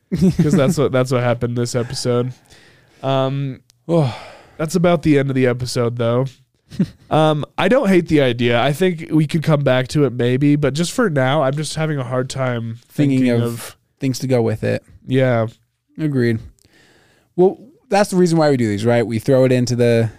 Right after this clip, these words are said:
Speaker 2: Just throw our, throw it in and see if it sticks. 'Cause some stuff I don't think will stick,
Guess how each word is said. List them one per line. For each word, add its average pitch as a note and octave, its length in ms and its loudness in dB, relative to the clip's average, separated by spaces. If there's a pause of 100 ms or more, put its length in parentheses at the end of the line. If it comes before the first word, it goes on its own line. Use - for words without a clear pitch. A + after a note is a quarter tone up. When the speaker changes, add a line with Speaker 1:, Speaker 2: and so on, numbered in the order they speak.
(120)
Speaker 2:
Just - 240 -4
throw D3 280 2
our, B2+ 380 2 (160)
throw C#3+ 260 2
it C#3 60 4
in C3+ 220 2
and B2+ 120 -6
see C3+ 220 0
if B2+ 140 -4
it - 80 -6
sticks. - 360 -4
'Cause C#3+ 160 -6
some G3 200 0
stuff F#3+ 240 0
I C#3 80 4
don't C3+ 360 0
think D#3 200 -4
will E3 80 0
stick, E3+ 400 0